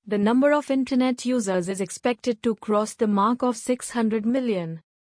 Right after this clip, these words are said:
Even demonetization proved how we as a country have begun to embrace technology on all fronts. This digitalization impact has also entered the marketing industry.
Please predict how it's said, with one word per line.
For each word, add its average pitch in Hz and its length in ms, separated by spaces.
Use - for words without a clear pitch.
Even 262 340
demonetization 226 1120
proved 202 360
how 220 260
we 214 300
as 220 200
a 233 60
country 214 460
have 196 320
begun 202 320
to 214 140
embrace 214 440
technology 202 880
on 196 160
all 208 220
fronts. 196 640
This 240 280
digitalization 247 1040
impact 220 520
has 185 260
also 240 340
entered 220 560
the 190 80
marketing 226 540
industry. 196 880